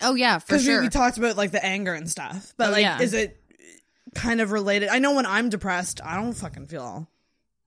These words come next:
Speaker 2: confident or, like,
Speaker 1: Oh,
Speaker 2: feel, like,
Speaker 1: no.
Speaker 2: straight in my stuff. Like,
Speaker 1: Oh, no, man. I fucking, I fucking talk a big game, especially at work.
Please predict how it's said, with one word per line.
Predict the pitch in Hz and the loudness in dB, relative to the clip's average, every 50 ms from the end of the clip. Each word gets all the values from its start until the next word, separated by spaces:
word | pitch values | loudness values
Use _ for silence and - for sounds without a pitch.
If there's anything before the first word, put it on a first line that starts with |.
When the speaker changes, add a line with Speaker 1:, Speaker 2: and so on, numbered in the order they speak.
| _ _ | _ _
Speaker 2:
confident | - - 202 156 139 147 - 165 160 156 160 - | -10 -8 -8 -8 -8 -10 -12 -10 -10 -10 -10 -10
or, | 147 | -12
like, | 151 143 156 | -10 -4 0
Speaker 1:
Oh, | 202 220 240 185 | 2 2 4 2
Speaker 2:
feel, | 156 151 | 2 0
like, | 151 175 | 0 2
Speaker 1:
no. | 190 214 | 4 4
Speaker 2:
straight | 220 196 165 156 | 4 4 2 0
in | 160 | -4
my | 175 175 | -6 -6
stuff. | - - 175 156 160 208 220 - - - - | -8 -8 -8 -6 -6 -6 -8 -10 -14 -14 -10
Like, | - 175 165 165 185 | -6 -6 -4 0 2
Speaker 1:
Oh, | 233 247 226 | 2 4 4
no, | 208 220 233 240 | 4 4 4 4
man. | 220 190 160 156 170 | 4 2 2 0 0
I | 165 165 196 | 0 0 0
fucking, | 202 - 233 233 220 - 240 220 214 | 0 2 0 -2 0 2 0 0 2
I | 180 165 190 | 2 2 2
fucking | 202 - 240 240 269 247 240 | 2 2 0 2 2 2 2
talk | 233 240 220 220 233 | 2 2 2 2 2
a | 233 | 2
big | 196 220 202 175 | 2 2 0 2
game, | 214 214 202 180 | 2 2 2 2
especially | 185 - - 202 196 208 - 247 240 226 208 | 0 0 2 0 0 2 2 2 2 4 2
at | 175 110 | 2 2
work. | 196 185 - - - - - | 0 0 0 -2 -6 -12 -18